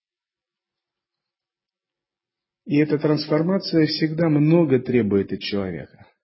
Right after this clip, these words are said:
Очень много. Я вам раскрою секрет.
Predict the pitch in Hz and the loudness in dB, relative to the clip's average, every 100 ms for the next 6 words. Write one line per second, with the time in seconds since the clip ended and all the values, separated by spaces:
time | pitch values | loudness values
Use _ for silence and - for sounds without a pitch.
0 | _ 123 127 - 123 127 131 120 95 90 | _ -2 -2 0 0 2 2 0 -2 -10
1 | - _ _ _ _ _ _ _ _ _ | -16 _ _ _ _ _ _ _ _ _
2 | _ _ _ _ 151 131 147 165 139 131 | _ _ _ _ -6 2 6 6 4 0
3 | - 127 117 107 107 101 87 | -2 -2 0 -2 -6 -6 -10